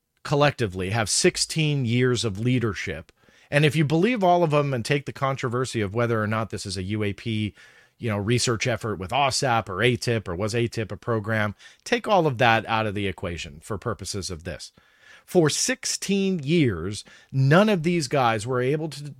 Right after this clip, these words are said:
develop any type of program, policy, or procedure that the D O D could utilize.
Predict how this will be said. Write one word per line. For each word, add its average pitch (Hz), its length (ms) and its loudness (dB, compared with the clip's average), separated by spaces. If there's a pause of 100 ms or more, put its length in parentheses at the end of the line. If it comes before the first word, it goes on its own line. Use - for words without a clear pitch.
(140)
develop 127 580 2
any 226 340 2
type 127 300 2
of 104 180 -8
program, 120 520 0
policy, 131 680 0 (300)
or 151 160 6
procedure 117 720 -2 (240)
that 143 160 4
the 151 80 2
D 175 260 2
O 180 80 2
D 147 220 0
could 117 240 -6
utilize. 101 600 -4